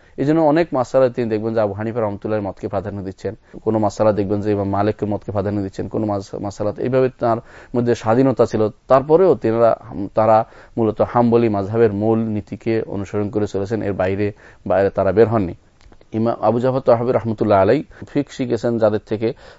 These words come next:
তারা ছিল তখনকার সময়ে বড় ফকিহ, বিশেষ করে শাফি মাযহাবের ফিকহ যারা,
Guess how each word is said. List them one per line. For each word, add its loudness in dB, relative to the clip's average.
তারা 2
ছিল -2
তখনকার -6
সময়ে -6
বড় 4
ফকিহ, -4
বিশেষ -12
করে 0
শাফি 0
মাযহাবের 2
ফিকহ -6
যারা, 2